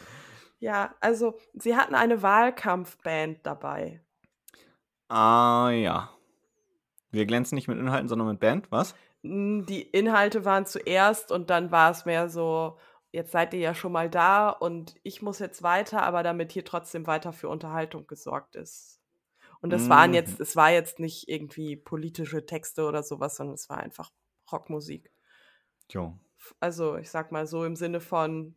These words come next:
Speaker 1: wir, wir unterstützen Kunst und Kultur, ist das doch eigentlich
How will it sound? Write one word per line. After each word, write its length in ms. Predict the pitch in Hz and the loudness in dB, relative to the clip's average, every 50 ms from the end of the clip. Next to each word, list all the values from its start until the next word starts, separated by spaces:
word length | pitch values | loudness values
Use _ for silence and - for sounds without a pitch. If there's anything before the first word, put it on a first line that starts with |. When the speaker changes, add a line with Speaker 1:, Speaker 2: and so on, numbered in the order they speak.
| _ _ | _ _
Speaker 1:
wir, 400 | - 160 156 151 151 151 160 160 _ _ _ _ _ _ _ _ _ _ _ _ _ _ _ _ _ _ | -8 -6 -6 -4 -6 -8 -10 -14 _ _ _ _ _ _ _ _ _ _ _ _ _ _ _ _ _ _
wir 160 | 165 156 156 | -8 -6 -6
unterstützen 880 | 160 180 170 - - - 208 202 - - 196 185 180 180 185 190 196 _ _ _ _ _ _ _ _ _ _ _ _ _ - | -4 -6 -8 -8 -6 -6 -6 -6 -6 -8 -6 -6 -6 -6 -8 -12 -16 _ _ _ _ _ _ _ _ _ _ _ _ _ -8
Kunst 320 | - 208 196 196 - - | -6 -6 -6 -4 -6 -8
und 160 | - 190 - | -8 -8 -6
Kultur, 720 | - 202 180 185 - - 220 220 220 214 220 226 226 226 _ _ _ _ _ _ _ _ _ _ _ _ _ _ _ _ _ _ _ _ _ _ _ _ _ | -6 -6 -6 -6 -6 -4 -2 0 0 0 0 -2 -6 -10 _ _ _ _ _ _ _ _ _ _ _ _ _ _ _ _ _ _ _ _ _ _ _ _ _
ist 180 | 175 165 - | -18 -14 -14
das 120 | 165 165 - | -14 -12 -12
doch 140 | - 165 - | -12 -10 -8
eigentlich 720 | - - 156 156 156 151 160 165 156 - - - _ _ | -6 -6 -6 -8 -10 -12 -14 -14 -14 -14 -16 -20 _ _